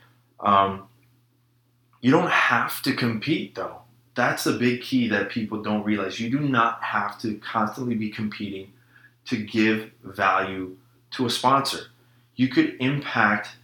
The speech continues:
the jiu-jitsu community in other ways. Um,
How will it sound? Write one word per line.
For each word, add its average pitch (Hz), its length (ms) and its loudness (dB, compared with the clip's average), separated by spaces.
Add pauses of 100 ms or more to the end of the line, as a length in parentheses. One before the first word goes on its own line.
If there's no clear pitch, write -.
(140)
the 107 100 -8
jiu-jitsu 107 600 -2
community 104 680 -2
in 101 300 -12
other 104 280 4
ways. 101 440 0 (600)
Um, 95 420 0